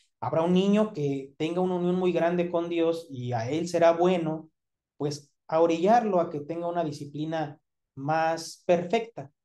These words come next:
¿verdad? Ahí el confesor será una gran ayuda quien conocerá al niño y lo sabrá empujar a lo más perfecto, ¿verdad? Por último,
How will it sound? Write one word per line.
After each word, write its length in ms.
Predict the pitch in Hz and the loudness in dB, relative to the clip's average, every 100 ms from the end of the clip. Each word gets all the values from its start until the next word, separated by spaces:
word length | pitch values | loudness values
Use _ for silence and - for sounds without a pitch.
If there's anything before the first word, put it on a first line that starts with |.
| _ _ - | _ _ -16
¿verdad? 220 | 139 147 _ _ _ _ _ - | -16 -16 _ _ _ _ _ -2
Ahí 320 | 135 151 160 | 0 2 0
el 140 | 160 | 0
confesor 880 | 170 170 175 165 175 175 175 - - _ _ | 2 0 2 2 4 4 2 -4 -16 _ _
será 380 | - 147 135 147 | -10 -6 -2 -2
una 280 | 147 147 147 | -2 -2 0
gran 220 | 156 165 | 0 2
ayuda 580 | 170 170 170 170 170 - _ _ _ _ _ | 0 2 2 0 -2 -18 _ _ _ _ _
quien 260 | - 135 | -12 -10
conocerá 480 | 131 123 120 120 135 | -8 -8 -8 -4 -2
al 100 | 156 | 0
niño 520 | 175 175 160 156 156 - _ _ | 2 2 2 -2 -6 -18 _ _
y 80 | 123 | -10
lo 140 | 117 | -8
sabrá 480 | 120 131 131 147 151 | -4 -4 2 2 2
empujar 520 | 151 147 151 143 160 | 0 -4 -4 2 4
a 40 | 165 | 4
lo 100 | 117 | 0
más 240 | 113 - | -8 -12
perfecto, 540 | - 120 185 185 180 - _ - | -14 -6 -2 -2 -6 -20 _ -18
¿verdad? 360 | 117 139 - _ _ _ _ _ _ - | -12 -12 -12 _ _ _ _ _ _ -6
Por 160 | 151 | 2
último, 680 | 180 214 208 220 233 254 - | 4 2 0 2 2 2 -6